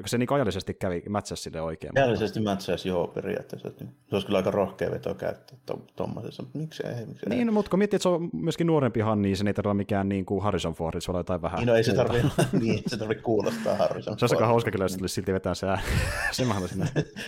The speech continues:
Speaker 1: Hello,
Speaker 2: Vaikka
Speaker 1: kid.
Speaker 2: semmoista ra-, semmoista rahalastia ei Disneylläkään ole, että se tulisi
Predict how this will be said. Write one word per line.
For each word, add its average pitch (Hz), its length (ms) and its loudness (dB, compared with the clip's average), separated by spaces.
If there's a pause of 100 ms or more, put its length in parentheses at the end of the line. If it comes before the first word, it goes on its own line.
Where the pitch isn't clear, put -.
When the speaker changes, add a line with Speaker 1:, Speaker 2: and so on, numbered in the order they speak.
(1000)
Speaker 1:
Hello, 90 120 -2
Speaker 2:
Vaikka - 200 2
Speaker 1:
kid. 104 100 2
Speaker 2:
semmoista 110 420 2
ra-, - 460 0
semmoista 117 420 0
rahalastia 90 720 -2
ei 82 140 -2
Disneylläkään - 760 -4
ole, 76 100 2
että - 120 -6
se - 100 -8
tulisi - 280 -6